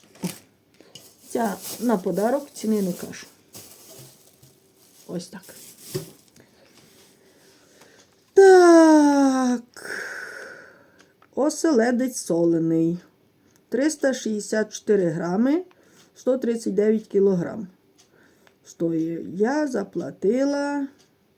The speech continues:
п'ятдесят гривнів шістдесят копійок за свого оселедця. Гранат. Е, п'ятсот тридцять шість грам, сто двадцять гривнів.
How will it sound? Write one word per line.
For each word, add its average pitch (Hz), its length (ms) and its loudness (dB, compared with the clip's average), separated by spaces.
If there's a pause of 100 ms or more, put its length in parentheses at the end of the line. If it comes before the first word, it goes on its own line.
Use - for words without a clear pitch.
(340)
п'ятдесят 185 760 -2 (120)
гривнів 214 600 0 (100)
шістдесят 180 680 -12
копійок - 540 -16 (1600)
за 190 160 -2
свого 185 280 0
оселедця. 165 680 -8 (1800)
Гранат. 190 880 -2 (1600)
Е, 180 220 0
п'ятсот 226 480 -2
тридцять 233 360 -4
шість - 680 -6
грам, 175 480 -4
сто 220 200 -6
двадцять 196 420 -6
гривнів. 151 520 -8